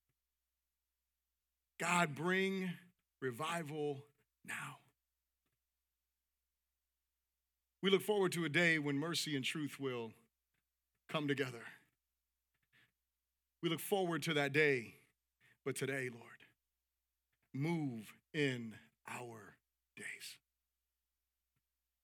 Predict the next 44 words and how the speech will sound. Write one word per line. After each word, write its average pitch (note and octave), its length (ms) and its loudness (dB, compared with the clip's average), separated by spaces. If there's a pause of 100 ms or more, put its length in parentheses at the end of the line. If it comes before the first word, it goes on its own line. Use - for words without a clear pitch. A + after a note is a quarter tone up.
(1300)
I - 40 -2
want F3 100 2
to E3 60 6
give E3 140 2
you D3 100 0
four E3 260 0
scriptures. C#3+ 420 0
I C#3+ 80 4
told D3 240 0
you C#3+ 80 4
I'd C3 60 2
give C#3 100 2
you C3 80 -2
four C#3 220 -2
scriptures. C3 540 -4 (1080)
The - 80 -12
first F#3+ 240 6
one D3+ 380 2 (720)
is C3+ 120 0
found E3 520 4
in C#3+ 440 2 (400)
Second E3+ 380 4
Chronicles. D3 580 0
And B2+ 100 -6
so D3 160 0
if C3 80 0
you D#3+ 80 4
have D#3 120 4
your D3+ 120 0
Bible, D#3 320 4
you D3 100 -4
can C#3+ 100 -2
turn D#3 280 0
there. D3+ 240 4
I C#3 60 0
believe C#3 260 0
it'll C#3+ 100 0
be C#3 160 2
up C#3+ 140 0
there. D3 120 4
This C#3 160 -2
is - 40 -4
a C3+ 60 0
familiar D#3+ 600 0